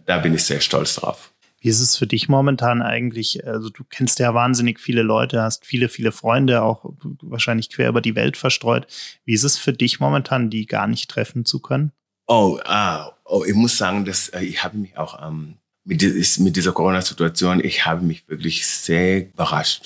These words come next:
Speaker 1: selber, weil ich habe mich wirklich, ähm, total umgestellt, als wie ich normalerweise... Ähm, reagieren an Dinge, wie normalerweise mit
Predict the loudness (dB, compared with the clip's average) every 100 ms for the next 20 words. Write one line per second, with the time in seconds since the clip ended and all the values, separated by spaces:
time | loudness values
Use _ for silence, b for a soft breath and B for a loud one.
0 | -6 0 0 0 -4 -6 b b b -2
1 | 2 2 2 2 2 0 0 -2 -2 2
2 | 2 0 -4 _ -2 0 2 0 -2 _
3 | _ 2 4 6 4 0 0 2 2 0
4 | -8 _ _ -2 0 0 -2 -8 -12 -14
5 | -18 -20 _ -14 0 2 2 0 0 0
6 | 2 4 2 2 0 0 0 -2 -2 -2
7 | -2 -4 -6 -12 _ -6 0 2 4 4
8 | 4 4 0 0 2 2 2 0 0 0
9 | 2 2 2 0 0 0 -2 -4 -10